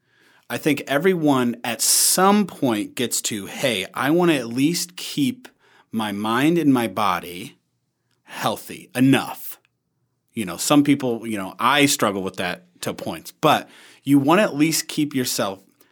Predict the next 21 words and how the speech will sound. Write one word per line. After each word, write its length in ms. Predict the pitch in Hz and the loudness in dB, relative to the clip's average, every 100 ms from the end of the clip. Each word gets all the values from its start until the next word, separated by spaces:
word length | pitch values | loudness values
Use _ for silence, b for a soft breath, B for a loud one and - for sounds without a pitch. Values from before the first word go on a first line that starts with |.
| _ | _
healthy. 640 | - 240 233 - - - _ _ _ _ _ _ _ _ _ _ _ - | 0 0 2 -4 -12 -20 _ _ _ _ _ _ _ _ _ _ _ -4
Well, 600 | 123 135 131 123 - _ _ _ _ _ _ _ | 2 4 4 2 -2 _ _ _ _ _ _ _
we're 380 | 123 160 220 220 | 0 4 4 4
totally 480 | - - 196 262 170 | -4 0 2 6 4
fine 480 | - 87 76 78 - _ | 4 -2 -4 -10 -18 _
as 420 | 127 123 110 - - _ _ | 0 2 2 0 -4 _ _
non-believers 760 | 120 131 165 165 156 143 127 120 | 4 6 6 6 6 6 4 0
and 240 | 135 139 | 4 4
believers 420 | 120 135 143 113 | 6 6 4 2
to 100 | - | -4
say, 240 | - 110 90 | -4 -4 -6
"Yes, 480 | 87 113 85 - - | -4 -2 -2 -4 -6
you 140 | 110 | -4
should 440 | - - 143 151 151 | -2 2 4 4 2
be 100 | 139 | -4
keeping 420 | - 127 123 110 | -2 -2 0 -2
your 140 | 107 | -2
body 580 | 98 104 98 95 101 135 b b b b | -2 0 0 -2 -6 -8 b b b b
and 160 | 113 113 | -4 -4
your 120 | 113 | 2
mind 580 | 117 147 123 98 95 | 6 6 6 2 -4